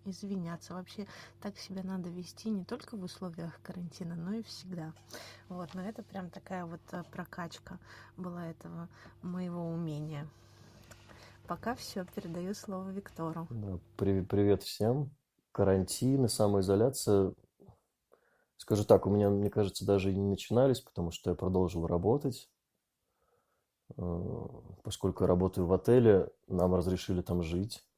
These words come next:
Speaker 2: Вот, и ус-, условия моего проживания стали гораздо более комфортными. Э, вс-, ну, у меня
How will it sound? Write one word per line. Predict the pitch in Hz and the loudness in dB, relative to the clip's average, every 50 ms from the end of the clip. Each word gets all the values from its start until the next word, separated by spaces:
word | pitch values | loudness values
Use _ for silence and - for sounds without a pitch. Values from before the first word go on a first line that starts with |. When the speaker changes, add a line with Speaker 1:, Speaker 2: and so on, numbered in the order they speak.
| _ _ _ _ _ _ _ _ _ _ _ _ _ _ _ - | _ _ _ _ _ _ _ _ _ _ _ _ _ _ _ -8
Speaker 2:
Вот, | - 87 85 85 82 82 - - - | -6 -4 -2 -2 -2 -4 -4 -4 -4
и | 90 | -2
ус-, | 87 87 85 80 82 - - - - - | 0 0 0 -2 -4 -8 -8 -10 -10 -8
условия | 82 - - - 98 101 92 87 90 | -8 -6 -4 0 2 2 4 4 2
моего | 85 90 90 87 | 2 0 -2 -4
проживания | - - - 85 87 90 90 92 90 87 87 90 95 90 | -4 -4 -6 -4 -2 0 2 2 2 2 0 -2 -4 -6
стали | - - - 90 90 | -6 -4 -2 -2 0
гораздо | 90 95 92 92 90 82 95 92 | 0 2 2 2 0 0 -2 -4
более | 87 98 101 95 90 | -4 -2 0 -2 -2
комфортными. | - - 90 85 - _ 90 90 85 - - 101 101 104 117 127 - - _ _ _ _ _ _ _ _ _ _ _ _ _ _ _ _ _ _ _ _ _ _ | -2 -2 -6 -6 -6 _ -8 -6 -6 -6 -4 -4 -4 -4 -4 -6 -8 -12 _ _ _ _ _ _ _ _ _ _ _ _ _ _ _ _ _ _ _ _ _ _
Э, | - 110 - 113 110 104 92 90 87 87 87 87 90 92 92 - - - - - _ _ _ _ _ _ _ _ _ _ _ _ _ _ _ _ _ _ _ _ _ _ _ _ _ _ _ _ _ | -18 -14 -10 -8 -6 -4 -2 -2 -2 -2 -2 -2 -4 -4 -6 -6 -8 -10 -12 -14 _ _ _ _ _ _ _ _ _ _ _ _ _ _ _ _ _ _ _ _ _ _ _ _ _ _ _ _ _
вс-, | - - - - - - | -6 -4 -4 -4 -2 0
ну, | 107 104 98 | 2 4 4
у | 92 95 95 | 4 4 4
меня | 95 98 95 95 | 6 6 8 10